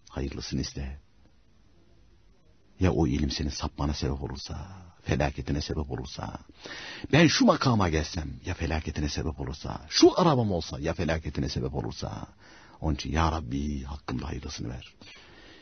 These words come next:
İlim sahibi olmak Eğer hakkımda hayırlıysa, onu senin rızana uygun olarak kullanmam nasipse, onu ihsan et ya Rabbi diye öyle dua etmek lazım.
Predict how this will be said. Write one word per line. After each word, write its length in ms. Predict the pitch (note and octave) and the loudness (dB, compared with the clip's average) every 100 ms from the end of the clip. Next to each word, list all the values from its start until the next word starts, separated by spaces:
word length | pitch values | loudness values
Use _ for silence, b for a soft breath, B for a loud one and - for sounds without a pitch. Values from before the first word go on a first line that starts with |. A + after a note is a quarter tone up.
| B - | B 2
İlim 220 | D#2+ C#2+ | 2 2
sahibi 360 | D#2+ C#2+ C#2+ | 0 0 0
olmak 320 | C#2+ B1+ - - - - _ | -2 -2 -6 -6 -14 -20 _
Eğer 200 | - D#2 | -4 -2
hakkımda 400 | C2+ C#2+ - B1+ | -2 -4 -4 -2
hayırlıysa, 640 | C2 - D2 C#2+ - C#2 D2 B B B | -2 -2 -2 -2 -2 -4 -6 B B B
onu 180 | F2 D#2+ | -2 -2
senin 340 | - D2+ D#2+ | 0 0 0
rızana 340 | C#2 - C#2+ D2 | -2 -4 -4 -4
uygun 300 | - D2 D2+ | -4 -2 -2
olarak 260 | C#2+ D2 - | -2 -4 -4
kullanmam 500 | C#2+ D2 C2+ D2+ C#2 | -4 -2 -4 -4 -6
nasipse, 600 | - D2 - A#1+ C2 C2+ B B - | -4 -2 -2 -4 -6 -10 B B 2
onu 140 | B2+ | 6
ihsan 360 | F#2 - D2 C#2+ | 6 4 0 0
et 140 | C#2 | 0
ya 140 | C#2 | -2
Rabbi 260 | C2 - C2 | -2 -4 -4
diye 120 | C#2+ - | -4 4
öyle 300 | G#2+ C3 E2+ | 6 6 4
dua 200 | C2 C2 | 0 -2
etmek 340 | C2 C#2+ - | -4 -8 -8
lazım. 280 | A1 - | -10 -10